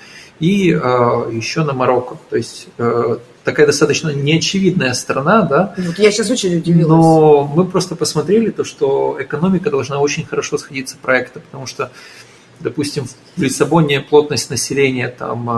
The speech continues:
Speaker 1: э, три тысячи человек на квадратный километр, там самый плотный город в Испании, Валенсия, там, э, шесть тысяч, да, то в Касабланке это семнадцать тысяч. Там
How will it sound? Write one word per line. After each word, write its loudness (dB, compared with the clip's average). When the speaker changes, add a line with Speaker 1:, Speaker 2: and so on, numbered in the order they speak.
Speaker 1:
э, -8
три 2
тысячи -6
человек 2
на -8
квадратный -2
километр, -6
там -16
самый 0
плотный -2
город 0
в -16
Испании, -4
Валенсия, -2
там, -10
э, 0
шесть 2
тысяч, -2
да, 2
то -4
в -14
Касабланке -2
это -10
семнадцать -2
тысяч. -12
Там -8